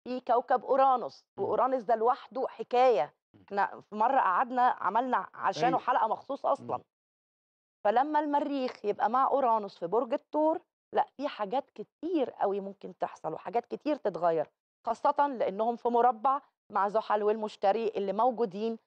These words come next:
Speaker 1: في برج الدلو، ده ال-، ال-، الزاوية الجديدة اللي لسه حاصلة من كام
Speaker 2: آه،
Speaker 1: يوم
Speaker 2: اللي هو من
Speaker 1: أصلًا.
Speaker 2: كام يوم، زحل والمشتري دول قعدوا مع بعض.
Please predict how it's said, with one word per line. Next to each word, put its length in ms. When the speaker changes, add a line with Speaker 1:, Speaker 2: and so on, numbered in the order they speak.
Speaker 1:
في 80
برج 280
الدلو، 540
ده 100
ال-، 260
ال-، 280
الزاوية 320
الجديدة 480
اللي 100
لسه 260
حاصلة 360
من 120
كام 240
Speaker 2:
آه، 40
Speaker 1:
يوم 80
Speaker 2:
اللي 140
هو 40
من 80
Speaker 1:
أصلًا. 140
Speaker 2:
كام 160
يوم، 360
زحل 320
والمشتري 420
دول 180
قعدوا 280
مع 140
بعض. 400